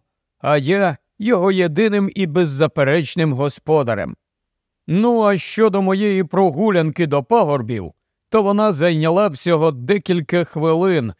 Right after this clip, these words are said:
і я не знайшов нічого особливо цікавого, що могло б винагородити мене. Побачив я чимало диких квітів дивовижної форми, що рясніли у ярах.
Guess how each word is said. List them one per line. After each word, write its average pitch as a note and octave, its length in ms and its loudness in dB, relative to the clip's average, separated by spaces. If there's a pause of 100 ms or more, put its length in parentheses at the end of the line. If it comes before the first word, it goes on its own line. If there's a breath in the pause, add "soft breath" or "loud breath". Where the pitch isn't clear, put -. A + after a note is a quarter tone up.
(240)
і F3+ 160 0
я F3 140 2
не F3+ 120 0
знайшов F3 520 -2
нічого F3 640 0
особливо C3+ 580 -2
цікавого, C3+ 680 -2 (300)
що E3+ 300 -6
могло F3+ 340 0
б D3+ 40 -2
винагородити A#2+ 1000 -2
мене. A#2 400 -4 (840)
Побачив F#3 640 2
я A2 300 -2
чимало G3+ 580 0
диких F#3+ 720 -2
квітів F#3+ 560 -2
дивовижної D3 720 0
форми, G3 500 0
що F3 240 -2
рясніли D#3 520 0
у D3+ 160 -2
ярах. B2+ 560 -4